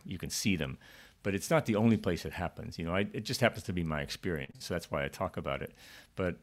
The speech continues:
you know, now that I've been out in the private sector for a number of years, I, I can tell you, I see, I see examples of it all around me in the private sector. I see examples at, uh, at, at your company,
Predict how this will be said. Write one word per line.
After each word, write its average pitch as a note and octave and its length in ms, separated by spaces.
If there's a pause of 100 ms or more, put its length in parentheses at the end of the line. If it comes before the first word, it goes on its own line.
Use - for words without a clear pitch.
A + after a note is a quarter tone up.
you F2+ 120
know, E2+ 80
now F#2 240
that F#2 100
I've D#2+ 120
been E2 120
out E2+ 140
in E2+ 60
the D#2 100
private G2+ 340
sector D#2+ 320
for - 220
a D2 60
number D2 240
of C#2+ 100
years, D2 420
I, - 200
I E2+ 40
can E2 140
tell B2+ 160
you, G2+ 80
I D2+ 60 (160)
see, F2+ 280 (120)
I - 40
see - 140
examples F#2 400
of F2 80
it F2+ 60
all F#2 140
around F#2 240
me F#2+ 60
in F2+ 40
the F2 80
private - 340
sector. - 380 (640)
I G#2 60
see - 140
examples F#2+ 500
at, F2 180
uh, F2+ 300
at, F2+ 600
at F#2 160
your G2+ 140
company, D2 460